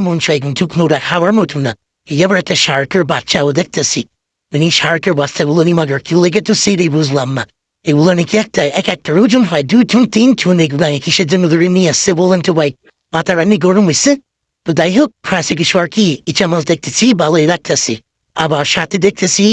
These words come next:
আপনার এই ছেলে দেখতেছি, আপনার ওদের কি কয়, ওদের মগরে অক্টোপাস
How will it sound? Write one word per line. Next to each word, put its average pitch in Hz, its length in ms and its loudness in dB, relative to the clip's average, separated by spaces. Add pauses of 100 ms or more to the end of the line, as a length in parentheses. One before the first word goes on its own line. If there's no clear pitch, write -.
(420)
আপনার 170 340 -2
এই 175 100 0
ছেলে 196 260 2
দেখতেছি, 175 440 -2
আপনার 165 220 0
ওদের 151 220 2
কি 214 160 0
কয়, 165 280 0
ওদের 151 240 0
মগরে 151 380 0
অক্টোপাস 156 520 0